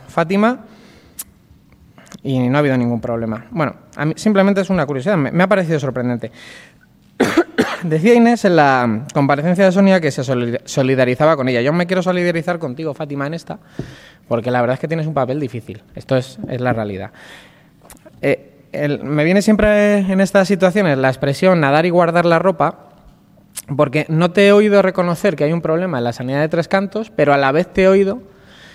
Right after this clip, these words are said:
criticar al gobierno central por algo que, si no hay un problema en Tres Cantos, no merece crítica, ¿no?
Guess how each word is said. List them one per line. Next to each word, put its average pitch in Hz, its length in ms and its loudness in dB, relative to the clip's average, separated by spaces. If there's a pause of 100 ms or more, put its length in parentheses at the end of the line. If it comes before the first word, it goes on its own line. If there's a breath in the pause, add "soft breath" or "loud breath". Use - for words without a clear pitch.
(400 loud breath)
criticar 160 420 2
al 185 100 2
gobierno 190 340 2
central 185 420 0
por 160 160 2
algo 175 280 0
que, 214 240 -4
si - 160 -6
no 143 100 -2
hay 156 120 2
un 165 80 -4
problema 160 300 0
en 151 40 -6
Tres 160 160 -4
Cantos, 196 360 -2
no 165 200 -2
merece 143 320 0
crítica, 127 500 -8
¿no? 233 140 -12